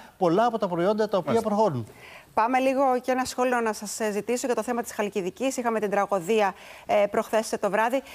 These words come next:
Speaker 3: Κύριε Μαρκόπουλο, είστε ικανοποιημένος από τον τρόπο που λειτουργήσε ο κρατικός, ο μηχανισμός με τους, ε, επτά δυστυχώς νεκρούς;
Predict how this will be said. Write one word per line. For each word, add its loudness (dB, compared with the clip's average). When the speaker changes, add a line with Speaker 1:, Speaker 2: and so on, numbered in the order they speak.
Speaker 3:
Κύριε 2
Μαρκόπουλο, 0
είστε -4
ικανοποιημένος 0
από -4
τον -2
τρόπο 0
που 0
λειτουργήσε 0
ο 0
κρατικός, -2
ο -2
μηχανισμός 0
με -4
τους, -4
ε, 0
επτά 0
δυστυχώς -4
νεκρούς; -4